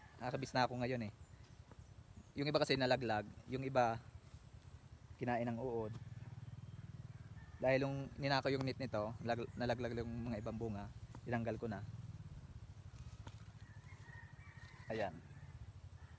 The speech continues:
Kaya excited ako magtanim ng malawak na ampalaya. Lalo na pag nakikita ko, ganito yung standing ng gulay, ng ampalaya. So,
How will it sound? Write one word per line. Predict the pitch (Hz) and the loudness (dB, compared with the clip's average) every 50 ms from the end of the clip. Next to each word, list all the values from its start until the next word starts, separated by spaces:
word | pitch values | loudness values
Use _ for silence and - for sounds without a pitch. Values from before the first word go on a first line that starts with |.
| - - - - - - - - | -10 -8 -8 -8 -8 -8 -6 0
Kaya | - 117 123 127 117 | 4 8 10 10 8
excited | - 139 - 139 139 135 143 135 | 8 6 6 6 6 6 6 6
ako | 127 117 120 | 6 6 6
magtanim | 120 117 - 117 113 113 113 | 4 4 4 4 4 4 2
ng | 113 113 113 | 2 0 2
malawak | 113 113 113 110 107 113 - - | 2 4 4 4 4 2 0 -2
na | 98 101 | -4 -2
ampalaya. | 104 98 95 98 92 87 85 - - - - - - - - - - - - - - - - - - - - | -2 0 0 0 0 0 0 -2 -6 -8 -10 -8 -10 -10 -10 -10 -10 -10 -10 -10 -10 -10 -8 -8 -8 -4 2
Lalo | - 120 127 135 139 | 4 6 6 6 6
na | 131 | 4
pag | 139 127 | 2 0
nakikita | 123 123 - 131 123 127 117 - 113 | 0 0 -2 -2 -2 -2 0 0 0
ko, | 113 107 104 104 107 | 0 0 0 0 0
ganito | 113 117 117 107 110 | 0 0 0 0 -2
yung | 107 110 107 | -2 -2 -2
standing | 107 - - 101 101 104 104 104 | -2 -2 -2 -2 0 -2 -2 -2
ng | 104 101 | -4 -4
gulay, | 101 104 98 92 90 90 92 92 - | -2 -2 -2 -4 -4 -4 -6 -6 -6
ng | 104 101 101 101 | -4 -4 -4 -4
ampalaya. | - 98 90 87 87 87 - - - - - - - - - - - - - - - - - - - - - | -4 -2 -2 -2 -2 -2 -4 -6 -6 -8 -10 -10 -12 -12 -12 -14 -14 -14 -14 -14 -16 -16 -16 -16 -14 -8 -4
So, | - 107 104 104 | -4 -2 -2 -4